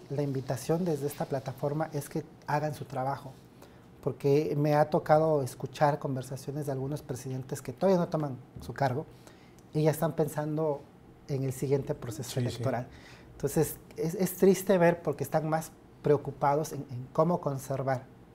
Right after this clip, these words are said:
Speaker 1: el puesto que en trabajar por sus ciudadanos. Por eso es importante que la gente participe, se agregue a la plataforma y sobre eso podamos generar, eh, los diferentes, eh, puntos de vista y, y si es posible, la, las opiniones que puedan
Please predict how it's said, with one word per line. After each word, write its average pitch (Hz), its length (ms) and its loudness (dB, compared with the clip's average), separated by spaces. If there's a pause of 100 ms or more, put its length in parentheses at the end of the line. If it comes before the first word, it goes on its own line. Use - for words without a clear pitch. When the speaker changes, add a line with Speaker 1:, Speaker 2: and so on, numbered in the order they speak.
Speaker 1:
el 123 100 -8
puesto 147 440 -4 (360)
que 147 80 -2
en 131 80 -4
trabajar 131 520 -4 (340)
por 135 140 -2
sus - 160 -10
ciudadanos. 165 420 4 (380)
Por 165 100 4
eso 175 100 2
es 190 100 -2
importante 185 580 0
que 160 120 -2
la 143 100 0
gente 151 420 0
participe, 156 720 -2
se 202 140 -4
agregue 143 280 2
a 151 40 4
la 147 140 0
plataforma 143 580 -4 (460)
y 135 100 -4
sobre 147 320 2
eso 151 160 -2
podamos 151 420 -2
generar, 143 580 -4
eh, 123 420 -10
los 131 140 -6
diferentes, 143 640 -4
eh, 135 220 -6 (100)
puntos 156 380 -4
de 135 100 -2
vista 151 460 -4 (440)
y, 139 260 -8
y 131 40 -6
si - 140 -2
es 151 100 0
posible, 160 600 0
la, 131 200 -6
las 135 220 -8
opiniones 147 400 -2
que 156 80 -2
puedan 151 360 0